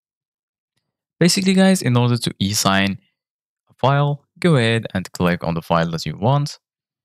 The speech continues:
And then right here in the right, you're gonna find Share, Request e-signature, Edit File, Export to P D F, Organize Pages, Add Comments. Right here, you're gonna find Fill and Sign.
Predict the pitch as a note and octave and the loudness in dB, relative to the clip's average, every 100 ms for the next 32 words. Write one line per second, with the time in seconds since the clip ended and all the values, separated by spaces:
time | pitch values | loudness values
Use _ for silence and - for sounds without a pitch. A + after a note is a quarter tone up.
0 | _ _ - E3+ D3+ D3 - G#2 A2 G#2+ | _ _ -6 0 2 2 -2 -2 -2 0
1 | G#2+ G#2 F2 E2+ E2+ E2+ F2 E2+ E2 - | 0 0 -2 -2 -2 -2 -2 -4 -4 -2
2 | E2+ E2 - C#3 C#3 C#3+ - _ _ _ | -2 -2 0 2 2 0 -4 _ _ _
3 | _ C3+ C#3 A2 A2 - F#2 - C3 C3+ | _ -4 0 0 -2 -4 -4 -2 0 0
4 | C#3 C3+ C3+ _ _ _ _ _ - B2 | 2 2 0 _ _ _ _ _ -6 -6
5 | - - A#2 B2 B2 B2 - _ _ _ | -6 -4 0 0 0 -2 -6 _ _ _
6 | _ _ - G#2 - G2 F#2+ - - E2+ | _ _ -10 -8 -4 -2 -2 -4 -8 -6
7 | E2 G2 A#2+ B2 - _ _ - F#2 F2 | -2 0 2 0 -4 _ _ -8 -6 -4
8 | E2 - B2 A#2+ B2 B2 - - _ G2+ | -6 -2 -2 0 0 0 -2 -10 _ -6
9 | G#2+ A2 A2 A2+ A2 - _ _ - G2 | -4 -2 0 -2 -4 -10 _ _ -8 -6
10 | G2+ F#2 F2+ E2+ - F2 F2 - F#2+ F2+ | -2 -2 0 -4 -4 -4 -6 -4 -4 -4
11 | - - F2+ - C#3 D3 D#3 | -6 -6 -4 -2 0 2 0